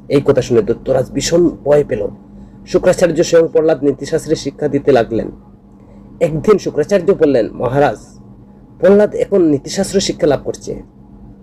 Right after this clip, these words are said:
হিরণ্যকশিপুর তখন প্রহ্লাদকে প্রশ্ন করল, "প্রহ্লাদ, বন্ধু শত্রু মধ্যস্থার প্রতি রাজা কিরকম ব্যবহার করবে?" মন্ত্রী মন্ত্রণা বিষয়ে বুদ্ধিদাতা ও অমাতা, বাইরে ভেতরের লোক, চর, অচর, চুর, যাদেরকে জোর করে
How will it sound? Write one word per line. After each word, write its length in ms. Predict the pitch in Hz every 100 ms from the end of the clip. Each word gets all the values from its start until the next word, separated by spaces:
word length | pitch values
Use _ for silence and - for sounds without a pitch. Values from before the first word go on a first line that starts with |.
| - -
হিরণ্যকশিপুর 680 | 139 139 131 131 131 131 120
তখন 260 | 123 127
প্রহ্লাদকে 360 | 110 123 117 123
প্রশ্ন 320 | 117 110 123
করল, 240 | 117 117 -
"প্রহ্লাদ, 360 | 113 127 151 - - - - - - - - 113
বন্ধু 280 | 156 185 202
শত্রু 380 | 196 - - 165
মধ্যস্থার 520 | 151 135 147 - 170
প্রতি 380 | - 156 113 -
রাজা 220 | 120 120
কিরকম 420 | 156 180 165 190 165
ব্যবহার 340 | 139 135 135
করবে?" 300 | 120 - - - - - - - 127
মন্ত্রী 340 | 151 151 185
মন্ত্রণা 420 | 196 165 165 180
বিষয়ে 300 | 175 - 180
বুদ্ধিদাতা 680 | 151 147 131 190 180 185 180 -
ও 80 |
অমাতা, 480 | 147 147 - - 120 - - - - - -
বাইরে 380 | 139 170 175
ভেতরের 360 | 147 147 170 165
লোক, 240 | 156 147 - -
চর, 300 | - 151 156
অচর, 340 | 143 - 160 156
চুর, 440 | - - 143 135
যাদেরকে 420 | 127 120 180 - 196
জোর 180 | 175 165
করে 280 | 143 95